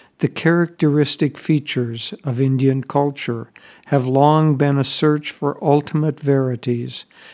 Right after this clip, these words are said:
and the concomitant disciple-guru relationship. This, above all, is India's gift to the world. If we live in that consciousness,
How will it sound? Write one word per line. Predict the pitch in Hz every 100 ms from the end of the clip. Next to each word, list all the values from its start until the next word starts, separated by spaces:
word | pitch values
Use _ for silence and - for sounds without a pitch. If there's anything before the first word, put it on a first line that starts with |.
| -
and | 135 131
the | 123
concomitant | - 135 127 - 135 131 131 - 139 139 143 - -
disciple-guru | 131 - 147 151 - 147 131 143 143 147 143
relationship. | 143 143 135 139 135 123 127 117 - 123 120 - _ _ - _ - - _ _ -
This, | 185 185 - - -
above | 156 120 151 180 170
all, | 147 123 117 117 - -
is | 143 123
India's | 143 127 131 123 -
gift | - 131 -
to | 139
the | 127 123
world. | 127 123 123 123 - _ _ _ - - -
If | 131
we | 143 139
live | 143 151 139
in | 139 120
that | 139 147 139
consciousness, | - 135 120 - 127 - 131 135 - -